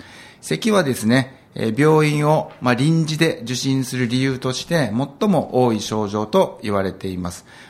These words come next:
まあ、実際私の外来にもですね、えー、咳で困っている方がたくさん受診されます。まあ、ということで、本日は、えー、咳をテーマにお話ししたいと思います。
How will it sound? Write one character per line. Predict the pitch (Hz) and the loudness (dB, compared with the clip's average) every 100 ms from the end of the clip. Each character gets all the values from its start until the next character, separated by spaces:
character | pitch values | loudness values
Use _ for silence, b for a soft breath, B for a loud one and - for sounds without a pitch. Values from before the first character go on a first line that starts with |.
| B | B
ま | |
あ、 | 131 | -4
実 | 156 170 | -2 2
際 | 170 | 2
私 | 160 165 - - - | 2 -2 -6 -8 -4
の | 151 139 | -2 0
外 | 147 151 | 0 2
来 | 151 | 0
に | 156 | 0
も | 156 | 0
で | 113 92 | -2 -4
す | 101 | -2
ね、 | 117 - B B B | -2 -2 B B B
え | 107 | -6
ー、 | |
咳 | - 123 135 | -4 -4 0
で | 120 - | -2 -2
困 | - 123 | -2 0
っ | 123 - | 0 -2
て | 110 | -6
い | |
る | 98 | -6
方 | 98 92 | -6 -6
が | 90 76 - | -8 -10 -16
た | 143 | -16
く | - | -4
さ | 180 | -2
ん | 151 - | -2 -6
受 | 95 | -10
診 | 98 98 92 | -8 -6 -8
さ | 87 95 | -8 -8
れ | 85 | -8
ま | 85 | -10
す。 | 87 - B B B | -12 -18 B B B
ま | - | -6
あ、 | |
と | 127 | -2
い | 175 | -2
う | |
こ | 170 | -2
と | 160 | -2
で、 | 151 170 - | 2 2 0
本 | 151 151 143 | -4 -4 -4
日 | 123 117 | -6 -2
は、 | 135 151 - | 0 0 -2
え | |
ー、 | 107 | -8
咳 | 139 139 202 | -6 0 2
を | 139 - | 2 -2
テ | - 113 | -4 -2
ー | |
マ | 113 | -2
に | 170 - | -2 -4
お | 101 | -4
話 | 101 95 - 92 | -4 -4 -6 -10
し | |
し | |
た | - 92 | -8 -8
い | 90 | -6
と | - 160 - | -2 -2 -2
思 | 95 92 90 | -6 -6 -6
い | |
ま | 87 - | -10 -14
す。 | - | -18